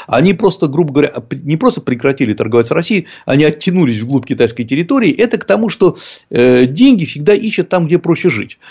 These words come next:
Э, китайцам теперь, например, проще торговать с, э, с Малайзией, это правда, или с Индонезией.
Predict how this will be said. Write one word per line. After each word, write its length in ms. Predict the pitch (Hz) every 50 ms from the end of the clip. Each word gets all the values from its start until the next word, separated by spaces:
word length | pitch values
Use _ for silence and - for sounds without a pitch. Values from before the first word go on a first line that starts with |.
| - - - - _
Э, 340 | - 123 120 120 117 117 117
китайцам 480 | 113 117 190 170 254 262 - - 156
теперь, 240 | 131 - 143 143 165
например, 240 | 135 123 123 117 117
проще 220 | - 208 196 - -
торговать 440 | 127 113 104 117 143 160 160 160 -
с, 140 | - -
э, 440 | 131 127 123 123 120 117 117 113 110
с 100 | - -
Малайзией, 440 | 139 139 127 107 101 101 - 101 110
это 120 | 117 123
правда, 280 | 117 - - 104 107 110
или 80 | 110 107
с 100 | - 123
Индонезией. 560 | 117 113 117 107 107 104 107 - - 110